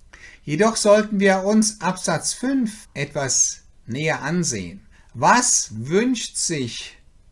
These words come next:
Jehova von seinen Freunden?“, so heißt es hier. Und wir werden den ersten Johannesbrief, Kapitel fünf, einmal im Zusammenhang lesen und darüber nachdenken,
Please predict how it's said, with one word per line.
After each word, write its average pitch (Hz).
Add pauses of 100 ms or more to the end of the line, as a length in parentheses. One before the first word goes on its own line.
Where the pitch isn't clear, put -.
Jehova 139
von 147
seinen 127
Freunden?“, 170
so 175
heißt 170
es -
hier. 190 (840)
Und 147
wir 160
werden 202
den 156
ersten 170
Johannesbrief, 202
Kapitel 143
fünf, 185
einmal 147
im 151
Zusammenhang 160
lesen 147
und 175
darüber 139
nachdenken, 175